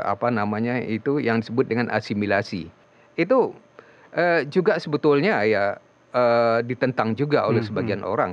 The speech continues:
Speaker 1: karena toh, eh, menjadi Indonesia itu tidak berarti juga orang
Speaker 2: Ya.
Speaker 1: harus misalnya, eh, tidak boleh menjadi juga, eh, berbudaya Jawa, berbudaya Sunda,
Speaker 2: Betul.
Speaker 1: dan
Speaker 2: Ini
Speaker 1: lain-lain.
Speaker 2: apakah dengan,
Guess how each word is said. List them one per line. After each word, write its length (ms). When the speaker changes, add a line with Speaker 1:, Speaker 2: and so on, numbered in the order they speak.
Speaker 1:
karena 240
toh, 160
eh, 240
menjadi 640
Indonesia 720
itu 320
tidak 240
berarti 460
juga 180
orang 320
Speaker 2:
Ya. 160
Speaker 1:
harus 160
misalnya, 720
eh, 240
tidak 240
boleh 240
menjadi 400
juga, 320
eh, 320
berbudaya 560
Jawa, 480
berbudaya 560
Sunda, 240
Speaker 2:
Betul. 400
Speaker 1:
dan 80
Speaker 2:
Ini 80
Speaker 1:
lain-lain. 320
Speaker 2:
apakah 240
dengan, 240